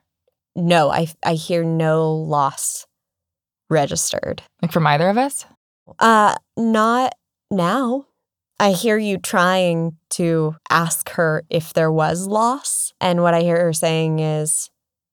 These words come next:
Speaker 1: "No. I hoped for a dad for Danielle. I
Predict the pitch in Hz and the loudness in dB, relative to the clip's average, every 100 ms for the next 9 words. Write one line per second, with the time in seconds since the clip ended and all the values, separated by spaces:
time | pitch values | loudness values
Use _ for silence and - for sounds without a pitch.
0 | _ 269 330 330 - _ _ _ _ _ | _ 0 0 0 -6 _ _ _ _ _
1 | _ _ - 214 202 - - 240 240 240 | _ _ -2 0 0 -2 -2 0 2 0
2 | 254 269 269 277 277 269 277 294 226 | 0 0 0 0 0 0 -2 -4 -4